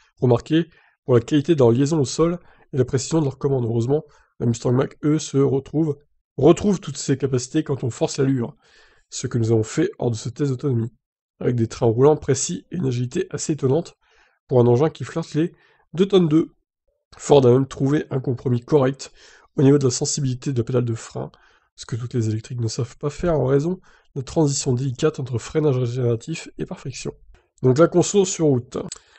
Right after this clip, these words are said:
Par contre, je vois un truc, la température est montée à vingt-quatre degrés quand même.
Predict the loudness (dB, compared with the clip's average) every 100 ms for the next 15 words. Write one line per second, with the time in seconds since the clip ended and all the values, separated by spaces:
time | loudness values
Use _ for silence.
0 | _ _ -6 4 6 8 8 8 6 2
1 | -2 -6 -16 -12 0 6 8 8 6 2
2 | -2 0 4 6 6 4 2 2 0 0
3 | -2 -2 -2 0 0 0 -2